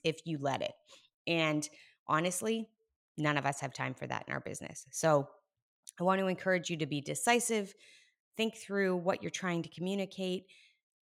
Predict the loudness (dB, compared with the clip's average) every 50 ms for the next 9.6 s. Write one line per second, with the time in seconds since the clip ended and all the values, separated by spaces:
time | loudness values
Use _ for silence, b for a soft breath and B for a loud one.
0 | _ _ _ -4 -2 0 2 4 6 6 6 6 4 0 -4 -2 0 2 2 0
1 | 0 -2 -2 -2 0 0 -2 -4 -4 -6 -6 -6 -4 -4 -4 -2 -2 -2 -4 -6
2 | -8 -12 -20 _ b b b b b b _ _ -2 0 2 2 0 0 -2 -2
3 | -2 0 0 0 -2 -4 -6 -6 -6 -6 -6 -4 -4 -2 -2 0 -2 -2 -4 -4
4 | -8 -4 0 2 4 4 4 4 2 0 0 0 -2 -2 -2 -2 -2 -2 -4 -2
5 | -2 -2 -2 -2 -4 -6 -4 -2 0 0 -2 -2 -2 2 2 2 2 2 -2 -2
6 | 0 0 0 -2 -4 -6 -6 -6 -6 -8 -6 -8 -10 -8 -4 -2 0 0 0 0
7 | -2 -6 -4 -2 -2 -2 -2 -2 -4 -4 -4 -4 -6 -6 -6 -6 -4 -4 -2 -4
8 | -2 0 2 2 2 2 0 -2 B B B B B B -20 -8 -2 2 4 6
9 | 6 4 4 2 -2 2 2 4 4 2 -2